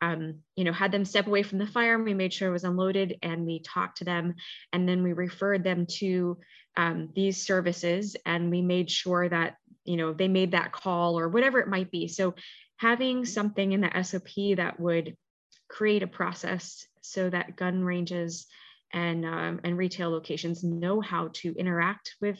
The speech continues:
that person to de-escalate it and to document it in a way that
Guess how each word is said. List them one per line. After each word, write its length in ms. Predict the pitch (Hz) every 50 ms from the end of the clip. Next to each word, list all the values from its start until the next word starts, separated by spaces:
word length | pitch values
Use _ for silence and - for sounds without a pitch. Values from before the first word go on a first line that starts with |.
| - -
that 160 | 196 190 190 -
person 380 | - 190 185 - - 185 180
to 120 | 180 - 170
de-escalate 640 | 175 190 185 185 180 - - - 185 180 175 170
it 80 | 175 -
and 120 | - 170
to 100 | 180 185
document 540 | 165 175 180 180 196 - - 185 180 180 170
it 80 | 175 175
in 80 | 185
a 80 | 170 170
way 220 | 165 165 170 170
that 240 | 165 165 165 - -